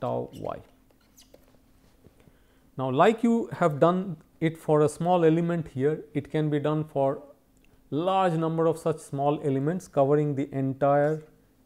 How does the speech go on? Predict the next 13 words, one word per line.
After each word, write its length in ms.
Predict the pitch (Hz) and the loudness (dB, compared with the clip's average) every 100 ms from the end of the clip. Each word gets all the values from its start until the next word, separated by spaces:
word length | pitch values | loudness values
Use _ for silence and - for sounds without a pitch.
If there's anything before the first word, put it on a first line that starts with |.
| _ _ _ | _ _ _
airfoil 560 | 135 123 120 123 123 120 - _ _ _ | -4 -4 -2 -2 -2 -4 -12 _ _ _
surface. 600 | - 120 98 - - - _ _ _ _ _ _ _ _ _ _ _ _ _ _ _ _ _ _ _ _ _ _ _ | -14 -10 -10 -12 -20 -20 _ _ _ _ _ _ _ _ _ _ _ _ _ _ _ _ _ _ _ _ _ _ _
And 300 | 127 123 135 - _ _ - | -6 -6 -8 -16 _ _ -8
at 260 | 123 - _ | -8 -8 _
each 420 | 190 233 - - - _ | -2 -2 -4 -18 -20 _
such 480 | - - 151 151 - _ - | -20 -4 -4 -4 -12 _ -4
element, 560 | 147 165 117 120 160 - _ _ _ _ _ _ - | 0 0 -2 -6 -10 -16 _ _ _ _ _ _ -8
these 500 | 123 147 143 - - _ _ _ _ _ _ _ _ | -2 -2 -2 -8 -20 _ _ _ _ _ _ _ _
components 760 | 147 175 175 180 180 170 - | -4 -2 0 0 0 -2 -6
will 260 | 143 143 139 - _ _ _ _ _ _ _ _ _ _ - | 0 2 2 -6 _ _ _ _ _ _ _ _ _ _ 2
work 280 | 160 175 | 4 4
out 260 | 120 143 170 _ _ _ _ _ _ _ _ | 0 -4 -6 _ _ _ _ _ _ _ _
having 520 | - 139 147 147 143 | -2 0 2 0 -4